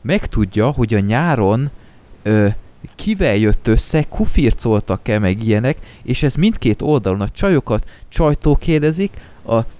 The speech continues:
menő bőrcsek is idióták a John Travoltától, és állandóan oda röffent valamit, hogy, ö, izé, csinos volt, ö, és utána, „Mesélj még, mesélj még”, ö, és ezt, ezt csinálják négy percig, mondom,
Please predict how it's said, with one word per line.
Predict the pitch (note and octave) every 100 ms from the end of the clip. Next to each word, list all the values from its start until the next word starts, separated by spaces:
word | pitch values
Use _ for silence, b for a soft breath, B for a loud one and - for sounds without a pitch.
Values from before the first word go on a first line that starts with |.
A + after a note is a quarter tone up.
| - -
menő | C#3+ F3+ B2+
bőrcsek | A#2+ D3+ C#3+ A2 -
is | A2 - - - - - -
idióták | D3+ A2 G#2 G#2 A#2+ B2 C3
a | A2+
John | D3+ C#3
Travoltától, | - G#2+ A2 A2 A#2+ C3+ D#3+ D#3+ B B -
és | C3 - - - - - -
állandóan | E3+ G3+ C3+ A2+ G2
oda | D#3 C3+ G#2+
röffent | A#2+ - F#2+ F#2+
valamit, | - G#2+ A2+ C3+ B2+
hogy, | A#2+ A#2 B -
ö, | C#3 D3 D#3 D3
izé, | C#3+ D#3 B2 C3 B2+ B2+ C3+ C#3 C#3+ - - -
csinos | - F#3+ D#3+ C3+
volt, | - C3 D3 -
ö, | D#3+
és | D3+ D3+
utána, | F3+ E3+ E3 B B
„Mesélj | D4+ D#4+ - E4+
még, | D#4 E4 F4+ D4 E4
mesélj | G4+ - - F4
még”, | E4 F#4 F#4+ D#4
ö, | F4 E4+ E4+ E4+
és | G#3+
ezt, | F#3+ F#3
ezt | F#3+ -
csinálják | - C4 F#3 B2 C3
négy | D#3+ F3 C3+ -
percig, | C3 A#2 - A#2
mondom, | B2 B2+